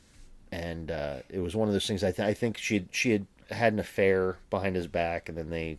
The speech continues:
got divorced and everything, and, and I think she, uh, she seemed to regret it. So when she saw him, she was like, "I wanna stay with you." And he was like, "No, you gotta go."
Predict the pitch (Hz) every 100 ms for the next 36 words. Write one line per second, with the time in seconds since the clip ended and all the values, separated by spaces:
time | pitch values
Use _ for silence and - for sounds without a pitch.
0 | - 90 87 78 78 85 80 - 80 87
1 | 85 - 80 80 78 73 - - - -
2 | - - 85 80 82 - 85 - - 85
3 | 80 73 - - 73 60 50 - - _
4 | _ _ _ _ - - - 90 82 -
5 | - 98 90 85 76 76 85 78 - -
6 | - _ _ - - - - 90 76 -
7 | 120 - 107 98 107 117 104 80 - -
8 | 98 82 87 85 - 98 98 90 - 98
9 | 87 80 - 82 52 - _ _ _ _
10 | - - - - - 78 76 78 85 78
11 | 76 71 - -